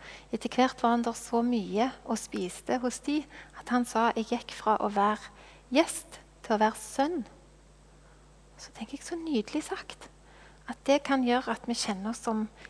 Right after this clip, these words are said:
ikke bare gjester i et hus, men som sønner eller som venner til de vi kommer til. Jeg synes jo kanskje at nå for tiden så er det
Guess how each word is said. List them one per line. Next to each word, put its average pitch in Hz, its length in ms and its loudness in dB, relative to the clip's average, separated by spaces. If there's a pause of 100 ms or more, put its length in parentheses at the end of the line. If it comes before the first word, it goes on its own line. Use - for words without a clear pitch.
(100)
ikke 233 160 -4
bare 240 260 4
gjester - 500 0
i 285 120 4
et - 180 -6
hus, 220 240 -10
men 220 160 -2
som 214 240 -2 (300)
sønner 226 640 2
eller 214 180 4
som 220 280 0
venner 190 480 2 (640)
til 220 100 -6
de 214 160 0
vi 214 100 0
kommer 220 280 -4
til. 240 180 -8 (2750)
Jeg 381 220 12
synes 330 380 4
jo 247 60 0
kanskje - 420 2 (720)
at - 380 8
nå 262 180 8
for 277 140 6
tiden 185 400 0
så - 160 6
er 247 160 8
det 311 120 10